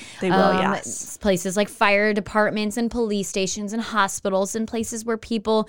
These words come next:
Speaker 2: aren't going to necessarily be able to go spend time with their family because, and eat a wonderful meal there.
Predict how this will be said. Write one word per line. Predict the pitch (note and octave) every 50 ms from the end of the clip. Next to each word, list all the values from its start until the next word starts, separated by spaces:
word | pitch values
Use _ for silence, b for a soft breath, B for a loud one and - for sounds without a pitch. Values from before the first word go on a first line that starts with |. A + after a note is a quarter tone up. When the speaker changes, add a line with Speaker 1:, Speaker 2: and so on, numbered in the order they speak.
| B B B B B
Speaker 2:
aren't | - G#3+ A3+ A3 - -
going | G#3+ G#3+ G#3 G#3+ G#3+ G#3+
to | G3+ - G#3+
necessarily | F#3+ F#3 F3+ - G3+ F#3 - - G3 F#3+ F#3+ F#3+ F#3
be | F3 F#3 - G3
able | G3+ G3 G3+ F3+
to | - G#3
go | - F#3+ F#3
spend | - - F3+ F3+
time | G3 F#3 F3
with | E3+ E3+
their | - F3+
family | F3 - B3 B3 A#3+ A#3 G#3+
because, | G3 G3+ - F#3 E3+ E3+
and | - F3+ F3+ F3 F3 F3 -
eat | - G3+ F#3+ F3
a | F3+ F3+
wonderful | D#3 E3 F#3 F#3 F3+ F3 - F#3 F3
meal | F3 E3+ E3+ D#3+
there. | G3 C#4 D#4 C#4+ C4